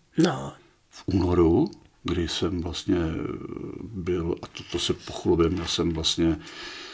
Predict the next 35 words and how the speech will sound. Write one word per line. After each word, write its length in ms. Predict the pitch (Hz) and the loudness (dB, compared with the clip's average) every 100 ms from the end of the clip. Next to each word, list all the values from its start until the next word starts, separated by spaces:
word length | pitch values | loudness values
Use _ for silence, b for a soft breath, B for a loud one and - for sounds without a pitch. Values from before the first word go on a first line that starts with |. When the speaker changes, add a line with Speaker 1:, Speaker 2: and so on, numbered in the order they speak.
| B - | B -6
Speaker 2:
pro 140 | 85 | -4
ty 140 | - | -2
pamětníky, 560 | - 90 87 85 82 - | 0 2 4 2 0 -4
kteří 220 | - 85 | -2 -2
to 180 | 82 85 | -2 -2
znají, 240 | 82 78 | 0 -2
tak 200 | 80 - | -2 -2
jsem 300 | - - 80 | -2 0 0
byl 160 | 80 85 | 0 -2
voják 300 | 80 85 82 | 0 -2 -2
Varšavské 500 | 82 80 85 - - | -2 0 0 0 -2
smlouvy, 520 | - 98 92 87 85 | 0 0 2 4 2
který 280 | - 92 87 | -2 0 0
v 240 | 85 - 87 | 0 -6 -4
devatenácti 680 | 90 85 95 87 82 - | -2 0 2 2 2 0
letech 300 | 92 - 85 | -2 -2 -4
měl 300 | 98 90 87 - _ _ _ _ - | -2 -2 -4 -8 _ _ _ _ -16
ukončenou 720 | - - 85 - 92 87 87 - - | -8 0 0 2 2 2 0 -4 -6
základní 500 | 98 85 90 90 92 | -2 -2 0 0 0
vojenskou 360 | 87 80 95 | 0 -2 -2
službu. 380 | - - 101 - - - _ _ _ | 0 -2 -2 -6 -8 -20 _ _ _
Speaker 1:
Hmm. 160 | 160 143 | 8 8
Speaker 2:
Což 80 | 71 | 6
bylo 220 | 82 82 | 0 -2
úplně, 420 | 80 85 87 82 82 - - - _ | -2 -2 -2 -2 -6 -18 -20 -20 _
takže 220 | - 85 87 | -4 -2 0
já 140 | 82 | 0
jsem 180 | - 85 | 0 -2
přišel 280 | - - 85 | -2 -4 -2
v 100 | 98 | 0
únoru, 300 | 92 113 113 | 4 6 6
v 60 | |
březnu 280 | 101 92 101 | 4 2 2
mi 100 | 92 | 2
bylo 280 | 90 92 | 0 0